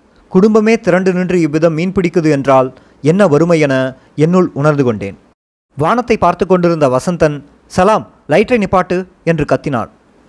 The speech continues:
இரண்டாம் முறையும் கத்த சலாம் லைட்டை அணைத்தான். "என்னடாப்பா கெளியோ, கவனமாய் பார், பின்னால் வரவங்களுக்கும் சிக்னல் காட்டுங்கோ" என்றான். நான்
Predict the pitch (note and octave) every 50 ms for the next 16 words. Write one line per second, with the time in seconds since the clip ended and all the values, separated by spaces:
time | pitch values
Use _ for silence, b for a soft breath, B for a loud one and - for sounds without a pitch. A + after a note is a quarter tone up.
0 | b b b b b B2+ D3 F#3+ G3+ A3 G#3+ G#3 F#3+ F#3+ F#3+ F#3+ F#3+ F#3 - E3+
1 | D3+ - F3 D3+ D3 D3 D3+ D3 _ _ - - F#3+ F#3+ G3+ F#3+ E3 D#3+ - -
2 | C3+ D#3 F3+ F#3 F#3+ F#3+ D#3+ C3 B2 B2 A#2 - G#2+ F#2+ F#2 - _ _ _ _
3 | _ _ _ _ _ _ - C3+ D3+ F#3+ G3+ F3+ - - B2+ C3 C#3 C#3 _ _
4 | _ _ - D#3 F3 G3 F#3+ F#3 E3+ B2 - _ _ _ _ _ - - C#3 D3
5 | F3 F#3 F#3 F3 D#3 B2 - B2 A2+ - - _ _ _ _ b b b b b
6 | - G3 G#3 A#3 A3 F#3 C#3 C#3 D3 E3 F3+ E3+ D#3+ D#3 D#3 D3 C#3 C#3 C#3 -
7 | - - G#3 F#3+ G#3 G3+ F3+ - D3+ C3+ - C3 A#2+ A2+ A2+ A2 G#2 A2+ G2+ F#2
8 | - _ _ _ _ _ _ _ _ _ - - E3 D#3+ D#3 D3+